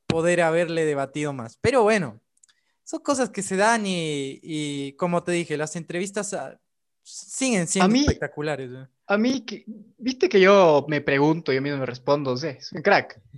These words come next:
Speaker 2: Verás, yo, ¿qué no me puede gustar a mí de Futbolizados? Eh, yo siento que no, no eres para este puesto. <laughs>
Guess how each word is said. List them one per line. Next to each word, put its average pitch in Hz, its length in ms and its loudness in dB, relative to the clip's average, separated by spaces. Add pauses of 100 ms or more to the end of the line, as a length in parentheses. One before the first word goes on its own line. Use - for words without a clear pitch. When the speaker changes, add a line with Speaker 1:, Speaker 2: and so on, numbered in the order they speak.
(440)
Speaker 2:
Verás, 147 400 2
yo, 214 340 2
¿qué 240 120 0
no 254 100 2
me 185 160 0
puede 196 220 0
gustar 180 340 0
a 165 60 4
mí 170 100 -2
de 180 100 0
Futbolizados? 135 960 -2 (800)
Eh, 139 680 2 (1700)
yo 175 200 -6
siento 254 440 -2
que 139 460 0 (920)
no, 175 280 -2
no 180 140 2
eres 180 180 2
para 127 140 -6
este 127 180 -10
puesto. - 320 -12 (920)
<laughs> - 260 -10